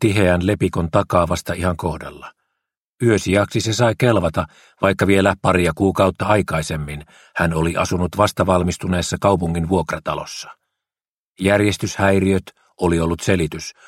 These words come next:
kun hänen oli käsketty kerätä tyhjät pullot sivan pussiin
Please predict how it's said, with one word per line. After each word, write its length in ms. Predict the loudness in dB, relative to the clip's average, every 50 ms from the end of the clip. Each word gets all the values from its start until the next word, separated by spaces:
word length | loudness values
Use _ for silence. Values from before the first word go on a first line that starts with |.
| -20 _ _ _
kun 180 | -2 0 0
hänen 260 | 2 2 2 2 2 2
oli 220 | 2 2 0 0 -2 -2
käsketty 440 | -2 -2 -2 -6 -10 -10 -8 -4 -2
kerätä 320 | 0 2 2 2 2 0 -2 -2 _
tyhjät 280 | -2 0 0 0 0 -4 -4 -4
pullot 280 | -2 0 0 -2 -2
sivan 320 | -2 -2 0 0 0 0 0
pussiin 520 | 0 -2 -2 -2 -4 -4 -2 -2 -2 -2